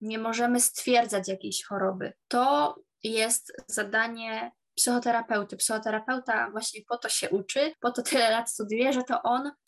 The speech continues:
ma odpowiednie narzędzia, odpowiednią wiedzę, żeby na przykład zdiagnozować, że dana osoba ma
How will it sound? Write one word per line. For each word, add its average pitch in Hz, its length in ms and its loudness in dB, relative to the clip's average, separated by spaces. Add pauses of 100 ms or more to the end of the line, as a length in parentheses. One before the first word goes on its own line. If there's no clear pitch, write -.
(160)
ma 240 360 4
odpowiednie 240 560 -2
narzędzia, 220 760 0
odpowiednią 254 560 -6
wiedzę, 214 360 -4 (240)
żeby 269 300 2
na 262 100 0
przykład 254 400 -2
zdiagnozować, 240 720 0
że 220 100 0
dana 233 340 0
osoba 226 600 0
ma 202 260 -2